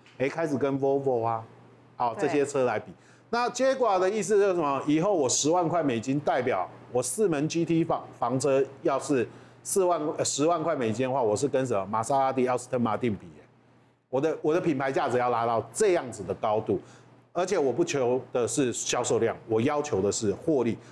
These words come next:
Speaker 1: 而且他把获利讲得很少，他百分之八十说我要大刀阔，阔斧的改变，结果让你第一眼看到就会喜欢。为什么？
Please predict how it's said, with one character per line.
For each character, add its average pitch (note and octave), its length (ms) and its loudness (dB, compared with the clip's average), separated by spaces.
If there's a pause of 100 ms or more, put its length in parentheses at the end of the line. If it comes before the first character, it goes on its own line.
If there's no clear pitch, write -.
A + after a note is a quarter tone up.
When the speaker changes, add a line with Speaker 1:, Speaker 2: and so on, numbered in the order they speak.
(120)
Speaker 1:
而 G#3+ 180 2
且 D#3 320 -2 (320)
他 G3+ 120 0
把 G3+ 160 -2
获 G3 220 2
利 F3 140 4
讲 F#2 200 -6
得 F#2 80 -6
很 G#2 160 0
少， F#2 300 -4 (240)
他 F#3 140 -2 (120)
百 B2+ 140 -6
分 D#3+ 140 0
之 D#3+ 80 2
八 D#3+ 160 0
十 C3+ 80 2
说 C#3 160 0 (220)
我 C3+ 140 2
要 G3 160 0 (140)
大 G3 300 -2
刀 F#3 260 0
阔， F3+ 300 2 (160)
阔 F#3 220 2
斧 G#2 180 -8
的 G#2+ 140 -2 (220)
改 B2 220 -4
变， D3+ 260 0 (220)
结 C#3 180 0
果 A2+ 200 2 (280)
让 A#3+ 220 0
你 C3+ 180 0 (100)
第 C#4+ 100 0
一 C4+ 200 2
眼 C#3 200 0
看 F#3 240 -6
到 D#3 280 0
就 F#3+ 100 2
会 D#3+ 120 2
喜 A2+ 180 -6
欢。 A#2+ 200 -2 (100)
为 A#3+ 120 4
什 E3+ 120 -2
么？ G2+ 100 -2